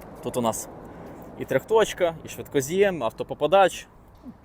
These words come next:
Все, що може бути. Ножі також товсті, виглядають гарно. Вантажопідйомність навіски приблизно тисячу, тисячу сто кілограм. Так, панорамні двері.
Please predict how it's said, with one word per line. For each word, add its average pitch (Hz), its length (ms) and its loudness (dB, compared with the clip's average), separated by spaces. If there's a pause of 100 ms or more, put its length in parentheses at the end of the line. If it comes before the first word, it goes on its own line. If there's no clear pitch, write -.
(760)
Все, 147 180 -6
що 123 180 -6
може 120 220 -2
бути. 107 260 -4
Ножі 127 220 0
також 135 340 -2
товсті, 151 380 0
виглядають 110 600 0 (760)
гарно. 98 400 4 (360)
Вантажопідйомність 131 800 4
навіски 160 380 -2 (1200)
приблизно 113 400 -2 (360)
тисячу, 113 440 -4 (540)
тисячу 120 360 -4
сто 120 220 2
кілограм. 107 440 2 (880)
Так, - 140 -10 (120)
панорамні 95 440 -2
двері. 139 460 2